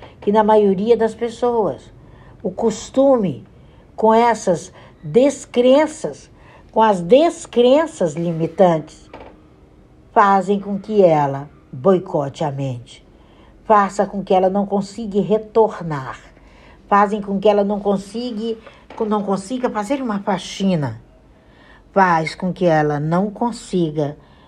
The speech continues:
ir além. Nós precisamos ir além. Nós precisamos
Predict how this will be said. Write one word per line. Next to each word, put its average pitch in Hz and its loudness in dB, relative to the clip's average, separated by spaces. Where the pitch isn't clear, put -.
ir 160 2
além. 147 0
Nós 196 4
precisamos 226 0
ir 147 2
além. 139 0
Nós 180 4
precisamos 196 0